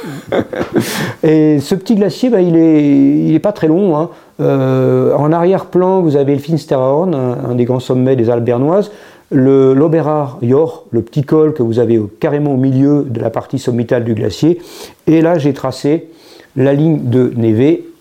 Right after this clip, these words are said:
qui correspond à la limite entre les neiges persistantes et, euh, la partie du glacier qui est soumise à l'ablation pendant l'été. Au-dessus, on est en accumulation,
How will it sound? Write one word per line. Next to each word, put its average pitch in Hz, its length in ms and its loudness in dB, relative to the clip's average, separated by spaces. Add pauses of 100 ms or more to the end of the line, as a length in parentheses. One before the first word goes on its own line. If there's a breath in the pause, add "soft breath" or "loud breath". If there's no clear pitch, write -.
(420)
qui 151 120 -2
correspond 135 480 0
à 135 40 2
la 123 60 2
limite 151 280 0
entre 131 240 -2
les 120 120 0
neiges 131 400 -2
persistantes 135 640 -6 (360 loud breath)
et, 143 360 2
euh, 139 580 0
la 127 80 -2
partie 143 260 -6
du 131 120 0
glacier 123 360 0
qui 131 100 -2
est 113 40 -2
soumise 143 520 0
à 135 80 -2
l'ablation 131 500 0
pendant 131 220 0
l'été. 113 380 -4 (840 loud breath)
Au-dessus, 175 500 2
on 147 140 2
est 131 140 -2
en 127 80 -4
accumulation, 123 800 -2